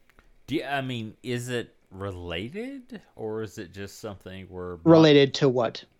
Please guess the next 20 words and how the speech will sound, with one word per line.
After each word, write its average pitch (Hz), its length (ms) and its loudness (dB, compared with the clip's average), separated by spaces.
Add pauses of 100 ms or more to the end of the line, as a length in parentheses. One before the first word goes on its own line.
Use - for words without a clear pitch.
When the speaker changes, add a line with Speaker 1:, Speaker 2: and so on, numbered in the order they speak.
Speaker 1:
Uh, 117 260 0
okay, 85 380 -6
is 113 260 -8
the, 107 360 -8 (140)
uh, 95 280 -4
Monty 123 360 -8
Cook, 123 440 -10 (420)
uh, 90 320 -10 (180)
uh, 71 120 -16 (340)
R 117 160 -4
P 107 220 -14
G 107 320 -8
that 90 180 -14
is 90 100 -16
coming 90 320 -10
out 87 180 -8
related 95 600 -10
to 95 100 -16
the - 100 -18
podcast? 135 640 -4